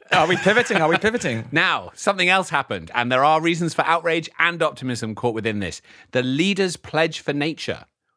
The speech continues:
Speaker 2: came out this week. It was launched on Monday ahead of the major U N summit on biodiversity, which is being hosted in New York right now. And that summit is working towards a kind of Paris-style global agreement on nature. Um, there's actually now sixty-nine leaders who've signed,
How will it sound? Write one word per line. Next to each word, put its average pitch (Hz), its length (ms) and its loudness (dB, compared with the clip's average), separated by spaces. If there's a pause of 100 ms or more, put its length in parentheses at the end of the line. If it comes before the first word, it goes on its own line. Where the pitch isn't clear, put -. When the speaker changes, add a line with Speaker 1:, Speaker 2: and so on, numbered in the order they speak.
(120)
Speaker 2:
came 127 220 0
out 101 180 -4
this 98 160 -10
week. 85 280 -12 (260)
It 120 60 -12
was 123 120 -4
launched 196 280 2
on 175 100 2
Monday 160 300 0
ahead 147 180 0
of 127 80 -8
the 120 160 -6
major 156 420 0
U 143 220 0
N 127 140 0
summit 135 260 -2
on 117 160 -2
biodiversity, 120 640 -2
which 107 140 -10
is 101 80 -10
being 107 200 -4
hosted 151 460 -4
in 135 240 -4
New 131 80 -2
York 123 400 -2 (240)
right 131 340 0
now. 110 320 -2
And 110 160 -4
that 156 140 0
summit 147 300 -4
is 110 120 -10
working 123 360 -2
towards 117 340 -4 (300)
a - 40 -10
kind 139 200 -2
of 120 100 -10
Paris-style 156 800 -2
global 131 720 -2
agreement 113 520 -2
on 95 200 -4
nature. 95 420 -6 (520)
Um, 120 240 0
there's 151 280 -2
actually 160 380 -2
now 135 240 0
sixty-nine 139 880 -4
leaders 110 360 -4
who've 113 180 -4
signed, 110 420 -2